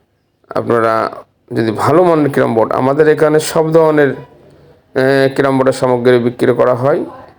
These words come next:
এ, বড়িক থেকে, সিমপ্লেক্স থেকে শুরু করে যা কিছু নেবেন, আমাদের এখানে সুলভ মূল্যে পাবেন। এবং ভালো ভালো স্ট্রাইক, গুটি, ইন্ডিয়ান গুটি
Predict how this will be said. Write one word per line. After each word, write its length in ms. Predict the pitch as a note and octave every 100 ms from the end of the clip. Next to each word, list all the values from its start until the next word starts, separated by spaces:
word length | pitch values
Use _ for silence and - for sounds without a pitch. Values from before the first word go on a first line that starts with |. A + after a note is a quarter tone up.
| _ - _ _ _
এ, 400 | - A2 A2+ A2 A2 G#2+
বড়িক 280 | C#3+ E3 D#3+
থেকে, 300 | F3 D#3 E3
সিমপ্লেক্স 580 | D#3+ D3 C#3+ D3+ D#3+ D#3
থেকে 240 | - D3 D3+
শুরু 300 | - C#3 C#3+
করে 280 | D3 C#3+
যা 340 | B2 C3 C3+ C#3+
কিছু 240 | D3 C#3 C#3
নেবেন, 360 | A#2+ B2 C3
আমাদের 280 | A#2 A#2 A2+
এখানে 260 | A#2 A2+ B2+
সুলভ 320 | - A#2 A2+
মূল্যে 260 | A2+ A#2 A#2
পাবেন। 340 | A#2+ A2+ D3 - _ _ _ _ _ -
এবং 540 | A2 A2 A2 G#2 C2+ F#2
ভালো 260 | A2 A#2
ভালো 400 | A#2+ A#2+ B2 A#2+
স্ট্রাইক, 500 | A#2+ - B2+ B2+ C3 - - _ _ _ _ - G#2+ G#2+
গুটি, 300 | A2+ A2+ A#2
ইন্ডিয়ান 460 | A#2+ A2+ A#2 A#2
গুটি 520 | A2+ B2 C3+ D3 D#3+